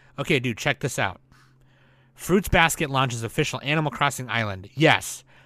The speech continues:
the Fruits Basket official anime Twitter account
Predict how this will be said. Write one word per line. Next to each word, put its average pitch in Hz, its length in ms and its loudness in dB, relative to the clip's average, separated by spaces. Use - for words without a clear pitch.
the 123 80 -4
Fruits 196 260 2
Basket 165 340 2
official 139 360 -4
anime 151 300 -2
Twitter 123 260 -2
account 110 460 -2